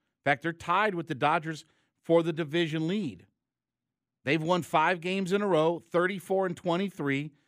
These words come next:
uh, of, of stout nineteen and twelve at home. That's a pretty good home record for Arizona. So this will be a good series. And I, and I'll tell you, the pitching matchup is Sunday.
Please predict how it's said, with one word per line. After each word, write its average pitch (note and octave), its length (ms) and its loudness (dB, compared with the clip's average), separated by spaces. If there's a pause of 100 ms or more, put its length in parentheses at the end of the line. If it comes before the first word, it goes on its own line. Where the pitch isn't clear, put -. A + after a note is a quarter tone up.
(300)
uh, C#3 240 2
of, C#3 240 -6
of B2+ 120 -6
stout G3 480 0
nineteen E3+ 560 -2
and C#3+ 140 -2
twelve D#3 560 2
at C3+ 80 -4
home. E3+ 320 2
That's C#3+ 200 -8
a - 20 -20
pretty E3+ 240 -4
good D3 240 -4 (320)
home F3+ 340 0
record B2+ 320 -2
for A#2+ 140 -2
Arizona. A2 640 -2 (320)
So F#3 300 4
this F#3 260 -2
will C#4+ 80 -6
be C4+ 160 -2
a A#3 60 0
good F#3+ 200 -2
series. G3 440 -4
And D3+ 100 -4
I, D#3 100 -6
and E3+ 120 -2
I'll E3 80 -2
tell G#3+ 180 -4
you, C4 140 -2
the A#3 100 -2
pitching G3 420 -6
matchup C3+ 420 -4 (600)
is C#3+ 400 -4
Sunday. F#3 680 -4